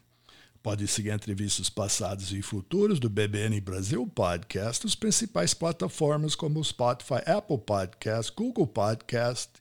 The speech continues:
e YouTube. B B N Brasil Podcast é um oferecimento do Focus M I Market Intelligence.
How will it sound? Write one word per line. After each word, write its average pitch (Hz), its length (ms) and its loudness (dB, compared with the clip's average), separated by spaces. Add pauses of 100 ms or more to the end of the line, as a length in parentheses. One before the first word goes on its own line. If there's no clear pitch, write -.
e 120 160 -14
YouTube. 101 720 -6 (800)
B 95 140 -4
B 90 100 0
N 101 140 0
Brasil 98 400 -2
Podcast 107 680 0
é 180 40 0
um 180 100 2
oferecimento 170 640 0
do 170 120 -4
Focus 151 480 0
M 135 180 0
I 143 80 2
Market 117 340 0
Intelligence. 90 920 -2